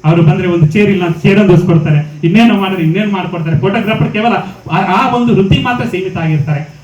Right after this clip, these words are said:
ಅವರು ಕೂಡ ಎಲ್ಲೇ ಕರೆದ್ರು ಕೂಡ, ಯಾವುದೇ ಕಾರ್ಯಕ್ರಮಕ್ಕೂ ಬಂದ್ರು ಕೂಡ ಪ್ರೀತಿಯಿಂದ ತುಂಬಾ ದೊಡ್ಡ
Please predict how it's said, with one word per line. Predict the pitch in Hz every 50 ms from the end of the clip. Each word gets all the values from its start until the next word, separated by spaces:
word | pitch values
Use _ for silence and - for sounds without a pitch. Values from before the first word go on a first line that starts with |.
| - _ 147
ಅವರು | 139 147 151 160 165 -
ಕೂಡ | - 151 151 147 135 131 - - - - -
ಎಲ್ಲೇ | 143 151 160 180 202 226 233 226
ಕರೆದ್ರು | 214 - - - 196 180 185 208 214 202
ಕೂಡ, | 190 196 196 185 151
ಯಾವುದೇ | 135 151 190 - -
ಕಾರ್ಯಕ್ರಮಕ್ಕೂ | - 156 165 196 208 - 202 190 185 175 180 156
ಬಂದ್ರು | 156 156 - -
ಕೂಡ | - - 151 147
ಪ್ರೀತಿಯಿಂದ | 147 - - 190 208 185 202 208 185 170 170 170 175 175 - - - - -
ತುಂಬಾ | - - - -
ದೊಡ್ಡ | - 156 170 160 -